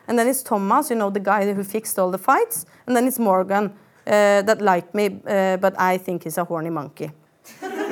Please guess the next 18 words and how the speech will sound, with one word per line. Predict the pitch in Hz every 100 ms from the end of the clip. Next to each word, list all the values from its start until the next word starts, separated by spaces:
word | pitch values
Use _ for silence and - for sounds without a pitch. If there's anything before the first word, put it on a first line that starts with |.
| 311 359 - - - 359
Uh, | 214 214 208 208 190 214
then | 254 440 453
it's, | 262 277 -
uh, | 277 262 254 247 240 233 233 233 240 233 226
uh, | -
Stein | - 277 294
Ove. | 277 175 254 370 - _ _ _
He's, | - 247 247 -
uh, | 247 233 226 226 220 220 214 202
Willy's | 202 208 233
friend, | - 233 269 180 _ _ _ _
and | - 220
he's | 226 233
so | - - - - 247 262 -
cute. | - 294 302 - - _ _ _ _ -
Um, | 190 196 202 202 202 190 - _ _ _ _ _ _ _ - - - - - - - - - - - - - - -
yes, | - 170 -
Stein. | 180